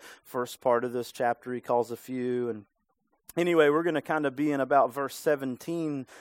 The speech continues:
down today. And it says, On one of those days, now, we don't know what one of those days is, so let's just bump it back about two verses and get some context. It says, "But the news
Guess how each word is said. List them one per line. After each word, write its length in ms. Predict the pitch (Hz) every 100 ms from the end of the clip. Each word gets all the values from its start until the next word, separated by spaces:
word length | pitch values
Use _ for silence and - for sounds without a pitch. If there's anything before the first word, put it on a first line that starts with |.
| - -
down 400 | 131 156 156 165
today. 440 | 156 127 120 117 123
And 100 | 127
it 80 |
says, 400 | - 135 127 - - - - _
On 200 | 139 143
one 200 | 156 190
of 200 | 190 151
those 280 | 156 143 127
days, 540 | 131 151 90 - - - _ _ _ _ _ -
now, 100 | 131
we 80 | 165
don't 180 | 165 156
know 140 | 151
what 160 | 139 139
one 160 | 147
of 80 | 139
those 260 | 131 123 117
days 300 | 127 117 -
is, 360 | 151 131 120
so 200 | - 123
let's 160 | 127 -
just 200 | 131 123
bump 220 | 139 131
it 100 | 113
back 300 | 127 131 -
about 300 | 131 120 -
two 160 | 147 127
verses 440 | 127 123 131 117
and 100 | 123
get 120 | 127
some 180 | - 120
context. 680 | - 151 156 143 120 120 147
It 60 |
says, 200 | - 135
"But 220 | 135 170 151
the 80 |
news 560 | 160 220 233 185 170